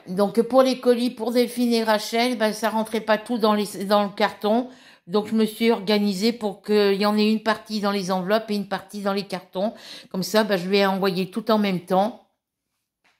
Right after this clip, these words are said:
Et puis vous recevrez tout ensemble. Voilà. Donc je fais partir ça demain, demain et mercredi, au plus tard jeudi. Jeudi, on sera le... Euh, aujourd'hui on est le six, euh,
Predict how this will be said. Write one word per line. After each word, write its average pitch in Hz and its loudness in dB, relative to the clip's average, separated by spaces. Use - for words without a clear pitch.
Et 196 0
puis 208 -2
vous 208 6
recevrez 190 2
tout 226 -6
ensemble. 131 -4
Voilà. 165 -12
Donc 196 4
je 220 4
fais 254 -2
partir 240 -2
ça 220 2
demain, 208 2
demain 220 0
et 220 0
mercredi, 208 -2
au 202 2
plus 202 -10
tard 165 0
jeudi. 190 -2
Jeudi, 208 0
on 196 -4
sera 202 0
le... 190 0
Euh, 175 -2
aujourd'hui 185 -8
on 190 -2
est 185 -2
le 175 -4
six, 180 -10
euh, 170 -2